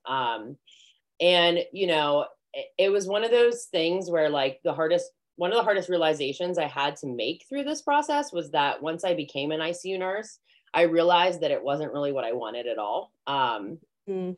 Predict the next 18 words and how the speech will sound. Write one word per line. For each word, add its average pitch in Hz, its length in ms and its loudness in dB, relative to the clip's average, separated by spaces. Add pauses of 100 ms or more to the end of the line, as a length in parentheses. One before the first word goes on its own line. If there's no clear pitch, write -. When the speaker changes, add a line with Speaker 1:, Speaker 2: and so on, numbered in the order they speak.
Speaker 1:
I, 165 360 2
I 165 140 0
feel 185 180 0
Speaker 2:
Mm. 170 40 2
Speaker 1:
like, 156 280 4 (120)
you 175 120 -6
know, 160 140 0
if 147 100 -8
you 170 80 -8
think 170 200 -2
about 147 300 0
nursing, 147 460 -4
they 151 80 -4
talk 143 240 -6
a 165 40 -2
lot 139 180 0
about 131 260 -4
burnout. 139 460 -2